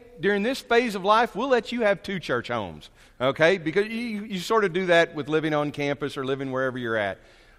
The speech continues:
We, we want to be, um, a resource for you. And here's what we're gonna do. We used to, so some of you may be wondering, "Wait, where's the, where are we blessing the college students in our back-to-school blessing today?" Well, there's a little bit of a change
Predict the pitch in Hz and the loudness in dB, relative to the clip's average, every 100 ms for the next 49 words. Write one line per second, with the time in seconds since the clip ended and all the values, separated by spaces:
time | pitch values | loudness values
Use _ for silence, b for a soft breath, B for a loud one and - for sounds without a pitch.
0 | _ - 165 226 247 233 208 - 160 233 | _ -4 0 2 2 2 -2 -6 -2 0
1 | 214 214 190 151 185 180 170 156 143 131 | 2 2 2 0 0 0 -4 -2 2 4
2 | 120 113 107 110 - _ _ _ _ _ | 4 0 -6 -14 -20 _ _ _ _ _
3 | _ 143 147 160 147 123 107 - 113 92 | _ -2 2 0 -2 -6 -8 -8 -8 -8
4 | 78 65 _ _ b b 147 147 247 233 | -10 -16 _ _ b b -4 2 2 2
5 | 220 190 185 180 156 151 123 220 285 208 | 2 2 0 2 2 0 0 2 2 2
6 | 262 247 - 156 143 139 156 - - 220 | 0 -2 -2 -2 0 0 -2 -4 -2 0
7 | 247 196 185 170 165 170 165 156 240 214 | 2 2 2 2 0 0 0 0 0 0
8 | 160 247 247 190 185 165 b b - 254 | 0 0 -2 0 0 0 b b -4 2
9 | 320 311 277 262 269 269 240 - 254 285 | 2 2 4 4 4 2 -4 -2 2 4
10 | 233 160 208 196 175 185 175 156 190 185 | 4 2 -2 0 0 2 2 4 2 2
11 | 165 - 196 170 202 196 143 120 113 101 | -6 -4 -2 2 2 2 -2 -4 -2 -2
12 | 92 92 127 185 233 - - _ _ b | -2 0 4 4 0 -14 -20 _ _ b
13 | b b b 98 92 120 147 151 - 185 | b b b -12 -8 -4 -4 -4 -2 2
14 | 185 190 175 127 104 - - - | 4 4 4 0 -6 -12 -16 -18